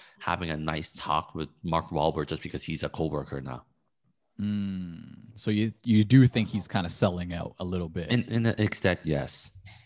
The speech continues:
Speaker 2: Yeah. 'Cause I, I get it. I get it. It looks bad at surface level, but I also think it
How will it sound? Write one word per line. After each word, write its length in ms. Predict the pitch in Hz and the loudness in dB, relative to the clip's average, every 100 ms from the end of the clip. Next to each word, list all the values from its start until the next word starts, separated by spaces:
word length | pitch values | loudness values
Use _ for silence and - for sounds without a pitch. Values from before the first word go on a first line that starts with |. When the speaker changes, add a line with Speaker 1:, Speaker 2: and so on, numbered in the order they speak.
| _ | _
Speaker 2:
Yeah. 320 | - 101 82 123 - - | -6 -4 -4 -8 -16 2
'Cause 140 | 156 147 | 4 6
I, 260 | 165 202 - _ | 6 6 4 _
I 220 | - 131 | -4 -2
get 440 | 160 107 - 143 135 | -2 -2 2 2 2
it. 160 | 95 - | -4 -6
I 120 | 110 | -6
get 320 | 104 110 104 | -4 -2 -2
it. 100 | 90 | -2
It 80 | 104 | -2
looks 340 | 107 120 - | 2 2 2
bad 460 | - 98 98 98 98 107 _ _ _ | -2 0 0 0 -4 -8 _ _ _
at 120 | 98 | -10
surface 420 | - 107 98 113 - | -4 -4 0 -2 0
level, 500 | 131 147 175 170 - | 0 2 2 0 6
but 140 | 135 | 8
I 100 | 113 | 8
also 540 | 110 123 143 143 151 110 - _ | 6 6 6 6 4 2 -6 _
think 440 | 127 123 120 - - - | 0 2 0 -8 -12 -4
it 200 | 104 | -4